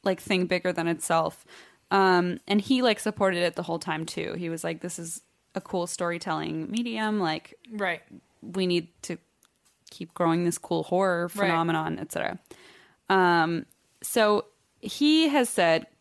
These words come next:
Speaker 1: Knudsen, is that how you say that? Knudsen?
Speaker 2: Yeah.
Speaker 1: Knudsen has said, um, that his intention was to formulate something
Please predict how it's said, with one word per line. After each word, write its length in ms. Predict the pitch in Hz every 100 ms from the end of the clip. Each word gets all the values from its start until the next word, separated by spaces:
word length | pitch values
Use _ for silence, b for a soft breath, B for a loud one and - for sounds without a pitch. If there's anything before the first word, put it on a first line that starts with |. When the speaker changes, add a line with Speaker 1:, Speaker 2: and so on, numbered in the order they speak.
| _ _ _ _ _ _ _
Speaker 1:
Knudsen, 880 | - 233 214 202 - 165 160 170 190 _
is 80 | -
that 60 |
how 60 | 262
you 80 | 330
say 160 | 269
that? 160 | 277 320 _ -
Knudsen? 380 | 190 - 262 247 -
Speaker 2:
Yeah. 160 | 208 - _ B B B B -
Speaker 1:
Knudsen 300 | 254 262 294
has 200 | 277 233
said, 540 | - 220 190 175 175 -
um, 480 | 180 175 165 165 - _ _ -
that 160 | 202 208
his 160 | 208 202
intention 540 | 208 - 247 254 233
was 180 | 202 -
to 140 | -
formulate 600 | - - 233 262 269 240
something 560 | - 208 190 196 190